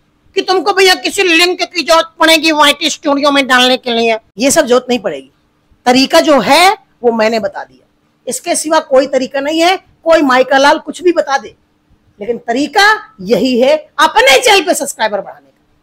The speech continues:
बाकी भैया तुम खुद इतने बुद्धिमान हो कि तुमको किसी की सुननी नहीं है, तुमको खुद सब पता है। तो उम्मीद है वीडियो में कुछ सीखने को मिला होगा। वीडियो पसंद आए तो वीडियो को लाइक करके जाना,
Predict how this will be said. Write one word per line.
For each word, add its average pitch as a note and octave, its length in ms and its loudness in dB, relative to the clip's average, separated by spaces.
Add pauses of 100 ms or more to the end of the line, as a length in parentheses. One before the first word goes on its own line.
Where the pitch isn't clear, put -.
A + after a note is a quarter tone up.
(800)
बाकी G4 260 0
भैया C4+ 320 2 (580)
तुम C#4+ 100 -4
खुद D#4+ 180 -2
इतने D#4 220 -4
बुद्धिमान C4+ 420 -2
हो D4+ 60 2
कि D4 100 -10
तुमको A#3+ 240 -4
किसी A#3 240 -12
की C#4 160 -18 (220)
सुननी D#4+ 320 -2
नहीं G#3+ 220 -4
है, B2+ 80 -20 (100)
तुमको B3 200 -12
खुद F4 360 -4 (200)
सब - 200 -8
पता F3 200 -12
है। - 220 -16 (600)
तो D4 60 -8
उम्मीद F#4+ 260 2
है A4+ 420 0
वीडियो C4 220 2
में C4 100 0
कुछ C4 180 -10
सीखने C4 280 -6
को D#4+ 80 -4
मिला D#4 160 0
होगा। E4+ 220 2
वीडियो F4+ 460 -2
पसंद B4+ 440 0
आए B4+ 160 6
तो A#4+ 120 -2
वीडियो A#4 180 2
को A4+ 120 -4
लाइक F#4+ 260 -2
करके G#4 300 -12
जाना, F4+ 340 -2